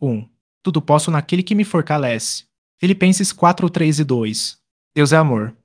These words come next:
Um João quatro, oito, três. Peça e receberá. Mateus sete, sete. Essas citações podem ser o ponto de partida para discussões e orações. Elas ajudam a manter o foco em Deus e a lembrar que a fé é um caminho que todos estão trilhando juntos.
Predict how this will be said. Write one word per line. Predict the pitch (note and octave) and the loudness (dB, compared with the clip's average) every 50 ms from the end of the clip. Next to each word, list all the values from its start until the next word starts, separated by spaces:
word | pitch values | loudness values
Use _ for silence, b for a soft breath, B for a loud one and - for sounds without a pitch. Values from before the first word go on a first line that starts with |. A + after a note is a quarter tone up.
| _ _ _ _ _ - | _ _ _ _ _ -2
Um | F#3+ G#3+ G3+ | 2 2 4
João | F3 F3 E3 D#3 D#3 | 4 4 4 2 2
quatro, | D#3 - C#3 C3 C3+ - D#3 D3+ | 2 2 2 2 2 0 0 0
oito, | C#3 C3+ C3+ B2+ | 0 0 -2 -4
três. | A#2 - - B2 A2+ G#2 G#2 - - - - - _ _ _ _ _ _ _ | -6 -6 -4 -4 -4 -4 -4 -6 -8 -10 -10 -14 _ _ _ _ _ _ _
Peça | - F3+ F#3+ F#3+ - G3 D#3+ - | 2 2 2 2 2 -2 -2 0
e | D#3 | 0
receberá. | C#3 D3 C3+ - D#3+ C#3 C#3+ C3+ B2+ A2+ A2 G#2+ - _ _ _ _ _ _ - | 0 0 0 0 0 0 0 0 0 0 -2 -4 -8 _ _ _ _ _ _ 0
Mateus | F3+ F#3 F#3 F#3 F3 D3+ D3 - | 0 0 2 2 0 0 0 0
sete, | - F3+ F3 F3 - F#3+ | 0 -2 -2 0 -2 -2
sete. | - - F#3 F#3 - G3+ | -2 0 -2 0 0 0
Essas | F#3 F#3 - G3+ F#3+ | 0 0 0 -2 -4
citações | - G3 G3 - F#3+ D#3+ - - E3 F3 F#3 - | -4 -4 -4 -2 -2 -2 -2 -2 0 0 -2 -2
podem | - F#3+ G3+ F#3+ A3 | 0 0 0 2 2
ser | G#3 - G3 F3+ | 0 0 0 0
o | F3 | -2
ponto | F3 - - E3 E3+ - F3+ | -2 -2 -4 -4 -2 -2 -2
de | D3+ D#3+ | -2 -2
partida | D#3+ - F#3+ F#3 - - G3 E3+ F3+ | -2 -2 -2 -2 0 0 0 0 0
para | E3 - G3 G3+ | 0 0 0 0
discussões | G3 G3+ A3 - - F#3 D#3+ - D3 C#3 C#3+ C#3+ D3 - - | 0 0 -2 -4 -4 -4 -4 -4 -2 -2 -2 -2 -4 -4 -2
e | F3 F3+ | 0 2
orações. | F#3 F3 E3 D3+ - - D3 B2 G#2+ G2 - - - - _ _ _ _ _ _ _ - | 2 2 2 0 -2 -4 -4 -4 -4 -6 -8 -10 -12 -14 _ _ _ _ _ _ _ -2
Elas | C#3 C#3 D3 D#3+ | 0 2 4 4
ajudam | F3+ C#3 C3 C3 C#3 D#3 E3 | 2 2 2 2 2 2 2
a | E3 | 4
manter | F3 F#3 F3+ F#3 F3+ | 2 2 2 2 2
o | F3+ | 0
foco | - - F3+ F3+ F3+ F3 | 2 2 0 0 2 2
em | E3+ | 0
Deus | D#3 D3 D#3 D3+ D3 D3 D3 - - - | 2 2 2 2 2 0 -2 -4 -6 -4
e | E3 D3+ | -2 0
a | D3+ | 2
lembrar | D3 D3 D3 C3+ C#3+ D3+ E3+ F3 | 2 2 2 2 2 2 2 2
que | - F#3 | 0 -2
a | F3 | -2
fé | - - E3+ | 0 2 2
é | E3+ | 2
um | F3+ F3+ | 2 2
caminho | F3+ - F#3+ F3 E3+ F3 F#3+ F#3 | 2 0 0 2 2 2 2 2
que | - F3+ | 2 0
todos | D#3+ - E3 F3 F3 F#3+ F3 F3+ | -2 0 0 0 2 2 0 0
estão | F3+ - - G3 F#3+ | 0 0 0 0 0
trilhando | F#3 F#3 G3 E3 D#3+ E3 F3 D#3+ D#3+ | 2 2 2 2 4 4 2 2 2
juntos. | C#3 B2+ B2 A2+ G#2 G2 - B2 - - - - | 0 0 -2 -4 -6 -8 -10 -12 -12 -12 -12 -14